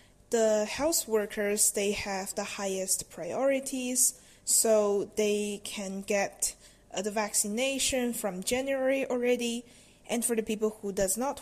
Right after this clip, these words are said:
work in the Netherlands, it also start from the twenty-fifth of January,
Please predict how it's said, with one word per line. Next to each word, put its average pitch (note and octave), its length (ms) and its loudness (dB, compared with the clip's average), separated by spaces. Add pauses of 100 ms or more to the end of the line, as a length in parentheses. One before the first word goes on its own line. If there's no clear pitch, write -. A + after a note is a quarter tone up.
work G#3+ 300 0 (180)
in G#3 240 -2
the F#3+ 120 -4
Netherlands, B3+ 680 0 (320)
it - 160 -2
also D4+ 220 2
start A3+ 520 4
from G#3+ 420 -2
the G3 140 -2
twenty-fifth G#3 920 -2
of C4 200 -2
January, A3+ 720 0